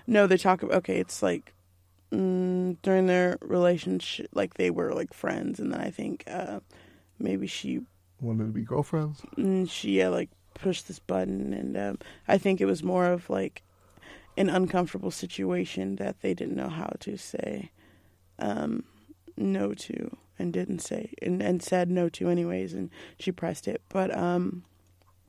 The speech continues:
Speaker 2: Well
Speaker 1: yeah, I, I remembered that happening.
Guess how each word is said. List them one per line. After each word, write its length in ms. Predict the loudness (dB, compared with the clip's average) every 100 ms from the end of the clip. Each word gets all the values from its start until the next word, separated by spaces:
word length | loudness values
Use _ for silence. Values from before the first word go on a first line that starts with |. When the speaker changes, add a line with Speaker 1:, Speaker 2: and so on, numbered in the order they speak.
| _ _ _ _ -8 -2
Speaker 2:
Well 260 | 4 6
Speaker 1:
yeah, 160 | 8 6
I, 260 | 4 4 4
I 20 |
remembered 500 | 4 6 6 6 6
that 220 | 6 6
happening. 440 | 2 0 0 0